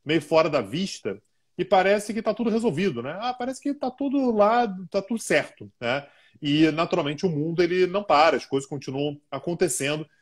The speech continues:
e no Afeganistão não é diferente. Então, é, de lá pra cá, Daniel, nenhum país, repito, nenhum país reconheceu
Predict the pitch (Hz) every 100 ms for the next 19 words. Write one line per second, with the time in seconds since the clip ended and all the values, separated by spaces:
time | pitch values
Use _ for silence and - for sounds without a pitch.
0 | _ - 135 151 135 135 123 139 143 151
1 | 170 139 135 135 196 135 143 143 - _
2 | _ _ 120 127 156 160 - 131 131 185
3 | 196 202 160 160 170 156 127 120 123 147
4 | 208 196 196 240 254 196 131 123 139 -
5 | 156 - 135 - 147 190 156 170 202 196
6 | 131 120 143 139 147 165 156 - 123 131